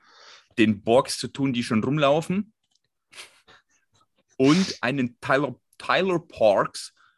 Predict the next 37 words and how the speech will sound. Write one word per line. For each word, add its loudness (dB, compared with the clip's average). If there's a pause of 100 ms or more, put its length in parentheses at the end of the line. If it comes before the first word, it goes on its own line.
(640)
ein -4
Amerikaner, -2 (320)
äh, 0
neunundzwanzig -4
Jahre, 0
Goalie, -2 (720)
äh, 0
Wandschrankmaße, -4
eins -4
achtundneunzig, -2
achtundneunzig -4
Kilo, -4
äh, 2
ja, 4
eins 0
achtundneunzig -2
groß, -4
achtundneunzig -6
Kilo -4
schwer. -2 (220)
Der 0
Verteidiger 0
ist -4
auch 0
nicht -2
gerade 0
der -2
kleinste, -4
eins -4
achtundneunzig, -4
äh, 2
eins -2
achtundachtzig -4
und -6
einundneunzig -2
Kilo -6
schwer, -4